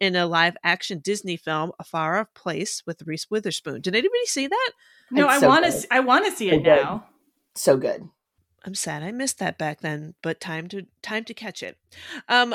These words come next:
Speaker 1: other work before Can't Hardly Wait included Empire Records, yay, in nineteen ninety-five, and That Thing You Do, yay, in nineteen ninety-six.
Speaker 2: <laughs>
Speaker 1: Love those films. Okay.
Speaker 3: Agree.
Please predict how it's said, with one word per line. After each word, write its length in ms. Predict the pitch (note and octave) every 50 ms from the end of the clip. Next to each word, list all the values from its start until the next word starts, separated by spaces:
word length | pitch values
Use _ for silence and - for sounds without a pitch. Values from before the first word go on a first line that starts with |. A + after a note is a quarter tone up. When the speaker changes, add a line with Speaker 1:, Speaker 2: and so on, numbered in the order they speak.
| - -
Speaker 1:
other 260 | B3 C4+ D#4 G4 A4
work 340 | C4 A3 G#3+ F#3 G3+ - _
before 340 | A#3+ - - - G#3 G3 F#3
Can't 320 | - - G#3+ F#3+ - -
Hardly 300 | D#3+ F#3+ F3+ F#3 F3+ G3
Wait 260 | F#3 - E3+ F3 F3
included 600 | - G3 F#3 E3 - - F#3 F3+ E3 E3+ E3+ - _ _ _
Empire 480 | F3 F3 E3 - - A#3 A3 A3+ A#3 A#3+
Records, 600 | G#3+ F#3+ F3+ F3+ - G3+ G3 G3 A3+ - - - _ _
yay, 480 | D#4+ F4 A#4 C5 C5+ C5 C5 A#4 F#4 -
in 120 | - A3
nineteen 380 | G#3 G#3 G3 F#3+ F#3+ - G#3+ F#3
ninety-five, 640 | F#3 F3+ F3 D#3+ D#3+ - _ A#3+ B3 B3 A#3+ A#3+ A#3+ - - - - - - _ -
and 180 | F#3 F#3+ F#3
That 140 | F#3+ F#3 -
Thing 200 | - A3+ G#3+ G#3
You 120 | G#3 G#3+ F#3+
Do, 320 | G#3+ G#3+ G#3+ A3 A3 A3+ - -
yay, 760 | A#3 C4+ D4 D#4 G4 C5 E5+ A5 - D#5+ A4 D#4 B3 A3 -
in 160 | - A3+ G#3+
nineteen 380 | G#3+ A#3+ A#3+ B3+ C4 - - A#3
ninety-six. 880 | A3+ A3+ A3 G#3+ A3 - A3+ A3 A#3+ C#4+ A#3+ - - B3 A3+ - - - - - - -
Speaker 2:
<laughs> 200 | - - _ _
Speaker 1:
Love 400 | G3 G#3 G#3+ G#3 G#3 G#3+ G#3 G3 G3 G#3 - -
those 380 | E3+ F#3+ F3+ F#3 F#3 F#3 - -
films. 320 | - E3+ A#2+ C#3+ B2+ - - _ _ _ _ _ -
Okay. 360 | F#3+ - F#3+ - - D#3+ - -
Speaker 3:
Agree. 360 | - E3 - D3 A#2 G2 -